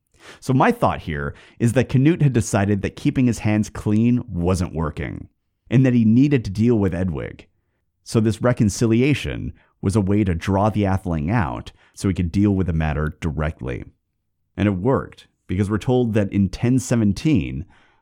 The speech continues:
on Canute's orders, Edwig, brother of King Edmund Ironside, was put to death. And with that,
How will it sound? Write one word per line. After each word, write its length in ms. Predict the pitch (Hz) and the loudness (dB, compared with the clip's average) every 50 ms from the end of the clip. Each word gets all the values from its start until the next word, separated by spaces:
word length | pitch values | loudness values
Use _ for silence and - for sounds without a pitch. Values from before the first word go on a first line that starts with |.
| _ - | _ -4
on 240 | - 82 95 98 95 | 0 2 2 2 2
Canute's 400 | - 104 98 98 95 - - - | 2 2 2 2 2 0 0 0
orders, 600 | 107 127 131 90 76 62 57 - - - - - _ _ _ _ _ _ _ _ _ - | 2 2 2 2 0 -4 -6 -10 -12 -14 -16 -20 _ _ _ _ _ _ _ _ _ 0
Edwig, 640 | 107 127 123 120 123 127 123 127 127 120 104 90 | 2 2 2 4 2 4 2 2 0 -4 -6 -4
brother 400 | 90 101 104 107 110 113 113 110 | 0 2 4 4 4 4 2 2
of 140 | 107 101 98 | 2 2 0
King 260 | - - 120 107 107 | -2 -2 0 2 2
Edmund 380 | 87 98 110 107 110 107 104 95 | 2 2 0 2 4 4 4 4
Ironside, 840 | 107 113 113 98 80 67 67 - - 65 65 64 60 62 67 85 - _ _ _ _ _ _ - | 4 4 4 2 0 -2 -4 -6 -6 -6 -4 -4 -6 -6 -8 -10 -12 _ _ _ _ _ _ -8
was 160 | - 80 80 | -8 -8 -8
put 260 | - - - 101 101 | -6 -4 -2 -2 -2
to 100 | - - | -2 -4
death. 440 | 104 92 90 80 - - - - - - _ _ _ _ _ _ _ _ _ _ _ _ _ _ _ _ _ _ _ _ _ _ _ - | -2 -2 -2 -2 -4 -8 -14 -20 -20 -20 _ _ _ _ _ _ _ _ _ _ _ _ _ _ _ _ _ _ _ _ _ _ _ -6
And 180 | - 85 82 | -4 -2 0
with 200 | 90 104 107 104 | 0 0 0 0
that, 460 | 95 82 71 65 64 - - - - | -2 -4 -4 -4 -8 -10 -12 -16 -20